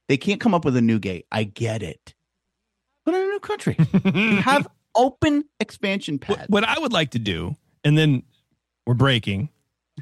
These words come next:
Speaker 1: <laughs>
Speaker 2: is, um, rotate the stupid things. Rotate 'em out.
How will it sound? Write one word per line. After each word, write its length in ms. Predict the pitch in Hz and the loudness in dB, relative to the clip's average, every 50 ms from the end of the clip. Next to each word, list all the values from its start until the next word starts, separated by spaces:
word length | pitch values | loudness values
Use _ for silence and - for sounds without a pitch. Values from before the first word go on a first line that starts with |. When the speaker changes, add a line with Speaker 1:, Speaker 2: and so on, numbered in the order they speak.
| - _ | -12 _
Speaker 1:
<laughs> 840 | - 214 - _ - - _ _ _ _ _ _ _ _ _ _ - | -10 -10 -10 _ -20 -20 _ _ _ _ _ _ _ _ _ _ -2
Speaker 2:
is, 460 | 160 156 151 147 143 143 135 120 - - - | 0 2 2 4 4 2 0 -2 -4 -4 0
um, 380 | 160 151 151 143 143 139 139 - _ _ _ _ _ _ _ _ _ _ _ _ - | 2 2 4 4 2 0 -2 -4 _ _ _ _ _ _ _ _ _ _ _ _ 0
rotate 420 | 202 254 294 - - 220 165 123 | 0 0 2 2 2 2 2 2
the 80 | - - | 0 -2
stupid 380 | - - - - 85 90 - - | -4 -4 -4 -6 -6 -6 -8 -10
things. 400 | 95 78 65 60 - - - _ _ _ _ _ _ _ _ _ _ _ _ _ _ 330 311 _ _ _ _ _ _ _ _ _ _ _ _ _ _ _ _ _ _ _ _ _ | -10 -12 -12 -14 -18 -20 -20 _ _ _ _ _ _ _ _ _ _ _ _ _ _ _ _ _ _ _ _ _ _ _ _ _ _ _ _ _ _ _ _ _ _ _ _ _
Rotate 340 | 285 285 339 - 330 370 381 | -2 0 0 0 0 0 0
'em 100 | 349 339 | 2 0
out. 320 | 311 311 320 294 170 - | 0 2 2 0 0 -2